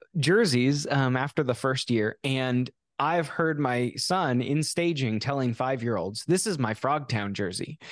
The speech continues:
And, um, and he just, he absolutely loves the idea. He got to, my kids got to go to Dirty Fest this last year. And, um, because that,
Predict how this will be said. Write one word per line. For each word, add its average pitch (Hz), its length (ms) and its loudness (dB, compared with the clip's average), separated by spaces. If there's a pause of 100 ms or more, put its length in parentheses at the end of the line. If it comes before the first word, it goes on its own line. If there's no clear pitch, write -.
(540)
And, 139 580 2 (100)
um, 139 460 2
and 156 160 2
he 185 200 4
just, 185 280 0
he 165 340 2
absolutely 160 520 0
loves 143 280 2
the 139 120 0
idea. 139 220 0
He 135 120 -2
got 143 160 -2
to, 139 180 -6 (140)
my 139 240 0
kids 131 220 2
got 127 160 2
to - 60 -6
go 131 100 4
to 127 100 4
Dirty 127 300 2
Fest 110 320 -2
this 107 180 -2
last 107 320 -2
year. 87 240 0 (420)
And, 120 520 2 (840)
um, 127 220 2
because 120 300 2
that, 127 380 0